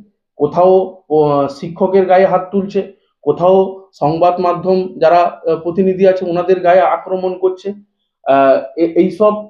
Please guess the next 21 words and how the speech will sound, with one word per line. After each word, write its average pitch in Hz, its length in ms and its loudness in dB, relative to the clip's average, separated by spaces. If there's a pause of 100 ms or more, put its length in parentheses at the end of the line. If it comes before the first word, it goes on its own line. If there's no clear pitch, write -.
(160)
তাণ্ডব 165 320 0
লাগিয়েছে। 143 400 -2
কোথাও 185 580 0 (200)
আমরা 175 220 0
দেখতে 165 300 -2
পাচ্ছি 185 240 0
লুটপাট 185 500 -2
চালাচ্ছে। 190 380 2 (360)
আজকে 185 400 0
এই 185 680 -4 (160)
দু 147 200 -2
বছর 185 440 0
যদি 165 200 -4
দেড় 165 260 -2
থেকে 180 200 -4
দু 156 180 -4
বছর 170 280 -4
ক্ষমতায় 165 440 2
আসে 165 380 -2 (260)
এরকম 170 380 2
করে, 135 360 -2